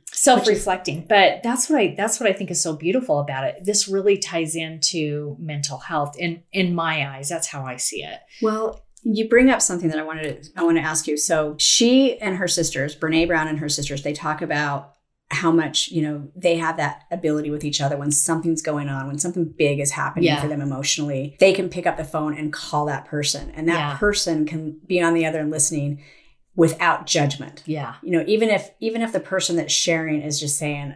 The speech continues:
Speaker 2: "I just did this. I am ashamed of what I've just done. I, I
Speaker 1: Yeah.
Speaker 2: can't believe I reacted this way or I'm responding this way." Like you're
Speaker 1: Yeah.
Speaker 2: talking about resentment. You, you're
Speaker 1: Yeah.
Speaker 2: dissecting it and you're realizing that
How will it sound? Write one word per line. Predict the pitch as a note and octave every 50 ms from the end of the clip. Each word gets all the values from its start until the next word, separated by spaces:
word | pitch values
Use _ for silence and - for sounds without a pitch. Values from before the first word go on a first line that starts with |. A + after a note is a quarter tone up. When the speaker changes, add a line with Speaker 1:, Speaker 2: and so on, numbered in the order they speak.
| _ _ -
Speaker 2:
"I | F#3 F#3 F#3 G#3 G#3
just | G#3 G#3 F#3+ - -
did | - F3 F3 E3+ D#3
this. | D#3 D3 C#3 C#3 C#3+ C#3+ - - - - _ _ _ _ _
I | - E3+
am | F3 E3+ E3+ E3 D#3 D#3 D#3 D3 D3 - _ _ _ _ _ _ _ -
ashamed | - D#3 - - - F3+ F#3 G3 G3
of | F#3+
what | F3+ F3+ F3
I've | E3+ E3 E3
just | E3 D#3 - -
done. | D#3+ C#3+ C#3+ C#3+ C#3+ C#3+ -
I, | -
I | D3 - - F#3
Speaker 1:
Yeah. | E3 D#3 D3+ -
Speaker 2:
can't | G3+ F3+ -
believe | - F#3 F3+ F3
I | F3
reacted | E3 E3 E3 D#3+ D#3 D3+ E3 - E3 D3+
this | D3 D#3 D#3 -
way | D#3 D3+ D3+ D3+
or | C#3+ C#3+ D3+ D3+
I'm | D3+ D3+
responding | D3 D3 - - E3+ E3 E3 E3 E3 D#3+
this | D#3 D3+ D3+ -
way." | E3 D#3 D#3 D3+ D#3 D3+ - - _ -
Like | E3 D#3+
you're | E3 E3
Speaker 1:
Yeah. | D3
Speaker 2:
talking | D3 D#3 D3+ - D#3
about | D3+ D3 - -
resentment. | D3+ D3 D3 D#3 C#3 C3+ C#3+ C#3 C#3
You, | C#3+ D3 D3 D3 D3 - - - _ _ -
you're | D3+ D#3 D#3+
Speaker 1:
Yeah. | E3
Speaker 2:
dissecting | F3 E3 D3+ - - F3 D#3+ - - E3 D#3+
it | D#3 -
and | D3 D3+
you're | D#3 D3+
realizing | D3+ D#3+ D#3 D3+ D3 D3 D3 D3 D3 D3
that | D3 D3 - -